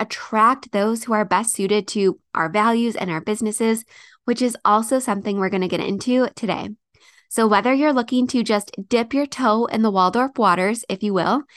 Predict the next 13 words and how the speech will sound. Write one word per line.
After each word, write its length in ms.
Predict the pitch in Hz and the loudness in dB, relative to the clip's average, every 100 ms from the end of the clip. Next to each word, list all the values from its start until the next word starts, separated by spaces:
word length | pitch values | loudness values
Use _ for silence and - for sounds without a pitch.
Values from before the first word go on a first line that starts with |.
| - _ - | -20 _ -2
and 100 | 226 | 0
just 180 | 226 - | 0 2
add 240 | 208 202 - | 2 2 -4
one 340 | - 320 311 | 0 2 2
supplemental 640 | 302 254 254 262 214 - 220 | 2 -2 0 0 0 -2 -4
program 400 | 226 190 202 196 | -2 0 0 -2
to 100 | 180 | -4
your 140 | 170 | -4
space 320 | 214 254 254 - | 0 0 0 -4
to 120 | - | -8
try 220 | - 170 | -4 -2
it 100 | 190 | 0
out, 260 | 233 233 | 0 0